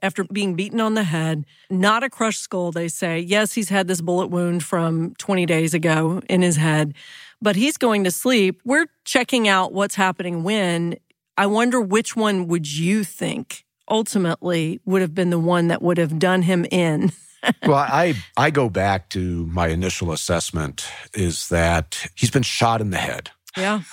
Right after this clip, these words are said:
Speaker 2: <laughs> Right? Uh, th-, they see, uh, active bleeding on the brain underneath where this bullet wound was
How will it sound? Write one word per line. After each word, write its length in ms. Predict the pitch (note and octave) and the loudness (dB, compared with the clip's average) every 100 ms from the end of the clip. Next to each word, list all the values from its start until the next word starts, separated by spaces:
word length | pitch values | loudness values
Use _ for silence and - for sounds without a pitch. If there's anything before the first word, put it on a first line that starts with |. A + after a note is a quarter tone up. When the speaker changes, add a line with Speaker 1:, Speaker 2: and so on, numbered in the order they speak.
| - | -4
Speaker 2:
<laughs> 220 | B2 - | -4 0
Right? 240 | C3+ C3+ - - - - - - | 0 0 -6 -12 -10 -10 -8 0
Uh, 60 | A2+ | 2
th-, 420 | A2+ C#3 B2 A#2 | 2 2 0 2
they 280 | A#2+ A#2+ A#2+ | 4 4 2
see, 720 | - - C3+ B2+ B2+ A#2+ A#2+ | -2 -2 2 4 4 2 0
uh, 380 | - A2+ G2+ F#2 | -6 -4 -4 -2
active 460 | G#2 A#2 A#2+ C3+ F#2+ | 0 0 2 0 0
bleeding 580 | G#2+ A2+ A2+ E2+ C#2 D2+ | 2 4 4 2 -2 0
on 240 | G#2 G#2+ C3 | 2 2 0
the 80 | A#2 | 0
brain 640 | A#2 G#2 F#2+ F#2+ G2 G2+ - | 2 2 2 0 -2 -4 -2
underneath 640 | A2 B2 B2+ A2 G2+ G2+ - | 0 2 2 2 0 0 0
where 140 | G#2 F#2 | 0 2
this 160 | F#2 | 0
bullet 400 | - G2+ G#2 G2 | 2 2 4 2
wound 340 | F#2 F2+ F2+ D#2 | 0 2 2 0
was 440 | D#2+ A2+ A2+ - | 0 0 -2 -8